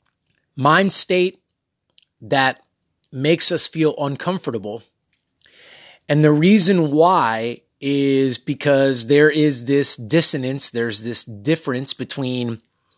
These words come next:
how we see ourselves and what is actually happening.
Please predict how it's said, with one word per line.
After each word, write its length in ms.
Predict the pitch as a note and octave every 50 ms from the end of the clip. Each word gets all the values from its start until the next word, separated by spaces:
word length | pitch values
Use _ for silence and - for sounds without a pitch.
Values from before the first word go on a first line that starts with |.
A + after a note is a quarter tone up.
| _ - _ _ -
how 260 | - C#3+ D3 D#3+ F3
we 240 | E3+ D#3+ E3 D3+ C3+
see 580 | - - - - - F3+ F#3+ G#3 A3 G#3+ - -
ourselves 960 | - A#2+ A#2 A#2 - - - B2 G2+ G2+ G#2 G#2 A2 A#2 A#2+ - - - - _ _ _ _ _ _ _ _ _ _ _ _ _ _ - _ _ -
and 440 | C3+ C3+ C3+ B2+ C3 C3 C3 B2+ B2
what 280 | C3+ D3+ D#3+ D#3+ - -
is 540 | D3 C#3 C#3+ C#3 C#3 C#3 C#3 C3+ C3 - -
actually 960 | - C3+ C#3 C#3 - - - D3+ C#3 C3+ B2+ B2+ B2 B2 A#2+ A#2 A#2 A#2 - _ _ _ _
happening. 560 | - - C#3 C3+ B2+ - B2+ G#2+ G2 F#2+